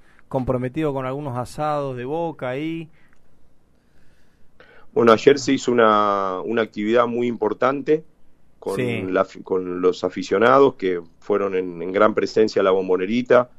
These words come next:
Speaker 2: Cada jugador y, y pres-, y, y integrante del staff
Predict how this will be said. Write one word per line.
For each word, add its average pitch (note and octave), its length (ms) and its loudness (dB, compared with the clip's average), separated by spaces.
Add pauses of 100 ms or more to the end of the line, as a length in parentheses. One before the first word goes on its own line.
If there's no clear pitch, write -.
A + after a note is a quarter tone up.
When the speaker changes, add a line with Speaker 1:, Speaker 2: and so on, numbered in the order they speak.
(480)
Speaker 2:
Cada G#2+ 260 4
jugador A2 520 2
y, F#2 300 -10 (100)
y F2 120 -16
pres-, - 340 -10
y, F2 360 -10 (1400)
y F#2+ 460 -4
integrante G#2+ 560 6
del G#2 120 6
staff A#2+ 440 4